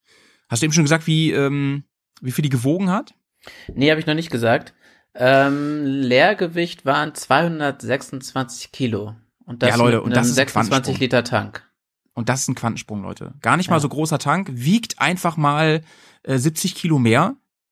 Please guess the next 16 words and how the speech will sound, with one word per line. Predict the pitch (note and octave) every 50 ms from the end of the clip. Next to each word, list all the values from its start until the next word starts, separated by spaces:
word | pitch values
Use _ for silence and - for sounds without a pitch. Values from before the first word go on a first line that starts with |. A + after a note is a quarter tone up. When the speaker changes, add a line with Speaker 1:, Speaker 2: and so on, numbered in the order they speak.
| _ _ -
Speaker 2:
Ja. | - G#2+
Speaker 1:
als | A2+ B2 C3 - -
vorher | - - C#3+ D3 D#3 D#3 D3+ E3 F#3 G#3+ C#4 C#4+ A#3+
mit | - C#3+ D#3+
einem | D#3 D3 C3+
deutlich | C#3 C3 D3+ E3 F3 D#3+
kleineren | - D#3 C#3+ C#3+ C#3+ C3+ B2+ A#2
Tank. | A2+ B2 B2+ E3 A#3+ E4 - _ _ _ _ _ _ _ _ _ _ _ _ _ _ -
Ähm, | B2+ B2+ C3 B2+ B2+ B2
vergleich | A#2 B2+ A2+ B2 D3
das | - D#3 -
mal | C#3+ B2+
mit | B2+ B2+
der | B2 F2+
ersten | A2 B2 D3 D3+ - E3 D3
wirklich. | D#3 D#3 E3+ E3+ F3+ -